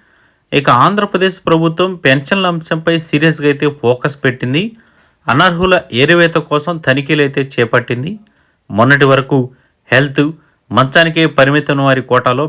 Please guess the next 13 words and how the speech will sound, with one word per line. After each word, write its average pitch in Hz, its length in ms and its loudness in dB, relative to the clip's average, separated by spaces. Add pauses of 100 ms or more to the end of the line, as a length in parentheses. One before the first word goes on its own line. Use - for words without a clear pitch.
పెన్షన్లు 135 420 -2
అనేవి 131 280 -2
అందుకుంటున్న 120 540 -4
వారి 113 280 2 (100)
పెన్షన్లను 135 500 0
అయితే 123 200 0 (640)
తనిఖీ 113 340 0
చేశారన్నమాట. 107 680 -2 (680)
వీరితో 151 380 2
పాటు 156 340 2 (560)
మనకి 143 280 0 (200)
దివ్యాంగులకు 160 680 0
సంబంధించి, 120 500 -4